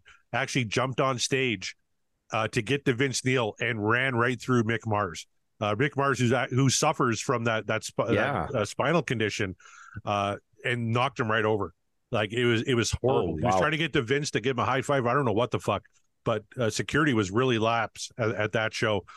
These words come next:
Speaker 1: And they finally got him on the ground. And I'll never forget, 'cause I was third row for that show, Nikki Sixx was just feeding him boots right to the head, like, just kicking the
Speaker 2: What?
Speaker 1: shit out of him. 'Cause this guy, and it was Mick Mars' birthday. I remember,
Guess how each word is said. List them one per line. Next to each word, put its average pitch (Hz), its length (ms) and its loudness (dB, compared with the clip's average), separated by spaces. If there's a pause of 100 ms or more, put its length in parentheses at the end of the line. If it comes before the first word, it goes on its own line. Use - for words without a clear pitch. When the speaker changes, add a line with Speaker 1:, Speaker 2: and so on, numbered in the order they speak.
(240)
Speaker 1:
And 110 180 0
they 113 80 2
finally 160 340 0
got 151 160 2
him 147 60 2
on 123 80 2
the 110 60 0
ground. 120 260 0
And 104 60 -2
I'll 123 100 0
never 135 260 0
forget, 120 260 -4
'cause 107 140 -4
I 127 60 2
was 127 160 -2
third 143 300 2
row 139 160 4
for 127 160 0
that 107 180 0
show, 101 220 0 (280)
Nikki 135 320 -2
Sixx 139 320 0
was 110 80 0
just 135 300 -2
feeding 131 260 0
him 110 140 0
boots 117 340 0
right 117 240 -2
to 127 60 -10
the 113 100 0
head, 107 240 -2 (680)
like, 113 180 0
just - 260 -4
kicking 151 320 0
the 98 60 2
Speaker 2:
What? - 200 2
Speaker 1:
shit 120 160 0
out 107 160 2
of 104 100 0
him. 98 120 0
'Cause 120 180 0
this - 140 0
guy, 220 220 2
and 185 80 0 (220)
it 262 100 4
was 233 140 2
Mick 262 200 2
Mars' 240 240 2
birthday. 190 560 2
I 135 80 2
remember, 190 420 2